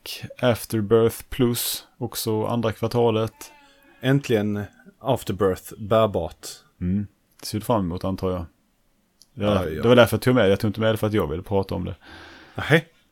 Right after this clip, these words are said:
Speaker 1: Nej, jag,
Speaker 2: Det är
Speaker 1: alltså, jag har,
Speaker 2: skandal.
Speaker 1: jag köpte ju Binding of Isaac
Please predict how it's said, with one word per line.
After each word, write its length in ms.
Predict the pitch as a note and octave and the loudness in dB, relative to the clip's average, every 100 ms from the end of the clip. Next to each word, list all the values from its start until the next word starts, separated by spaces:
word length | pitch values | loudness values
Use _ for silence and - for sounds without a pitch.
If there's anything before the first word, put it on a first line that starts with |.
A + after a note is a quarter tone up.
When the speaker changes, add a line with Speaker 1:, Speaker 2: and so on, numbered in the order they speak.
| _ _ _ _ - | _ _ _ _ 0
Speaker 1:
Nej, 120 | B2+ | 4
jag, 120 | D3 | 6
Speaker 2:
Det 20 | D3 | 6
är 20 | |
Speaker 1:
alltså, 220 | C3 F#3 | 6 8
jag 60 | D3+ | 8
har, 80 | |
Speaker 2:
skandal. 320 | D#3 G#2 E2+ - - - - - - - C#3+ | 8 4 2 -8 -12 -14 -16 -10 -2 0 2
Speaker 1:
jag 160 | C#3 | 2
köpte 460 | - - F#3+ - B2 | 2 0 0 0 4
ju 180 | B2 A#2 | 4 6
Binding 380 | B2 A#2+ B2 B2 | 6 6 2 2
of 120 | - | 4
Isaac 420 | A#2 G2+ - | 4 2 -2